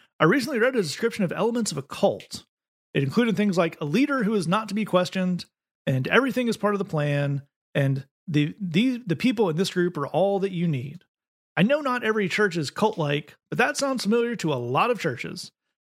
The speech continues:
How do I know if a church or group can be trusted to not be like this?" And I think a, a very cool, uh, question. And, you know, we live in the era of the Netflix documentary, of which cults are a favorite,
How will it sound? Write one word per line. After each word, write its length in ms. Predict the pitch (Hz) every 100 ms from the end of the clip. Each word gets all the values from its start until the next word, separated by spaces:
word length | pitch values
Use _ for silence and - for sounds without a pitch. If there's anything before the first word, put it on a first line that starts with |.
| -
How 100 | 247
do 100 | 233
I 120 | 233
know 260 | 208 208
if 140 | 202 165
a 40 |
church 400 | 135 - 208 208
or 160 | - 151
group 460 | 123 160 175 - - _ -
can 120 | 147
be 100 | 135
trusted 440 | - 190 - 180 147
to 120 | 143
not 400 | 131 165 190 - 180
be 160 | 127 135
like 300 | 120 - -
this?" 420 | - - - - - _ _ _ _ _
And 80 | 185
I 80 | 190
think 320 | 180 185 170
a, 60 | 175
a 460 | 160 160 160 - 240
very 300 | 277 226 151
cool, 580 | - 180 151 139 135 -
uh, 160 | 143
question. 640 | 131 - 131 - 143 139 151
And, 340 | 135 127 127 - _ _ _
you 80 | 143
know, 120 | 143
we 120 | 139
live 200 | 147 165
in 80 | 151
the 140 | 147 165
era 280 | 160 156
of 240 | 151 156 135
the 160 | 139
Netflix 680 | 135 180 180 190 185 - -
documentary, 680 | 180 180 - 170 170 175 190
of 160 | - 147
which 320 | 165 - -
cults 460 | - 160 180 - - _ _ _ _ _ _
are 140 | 175
a 140 | 185 160
favorite, 500 | - 190 180 165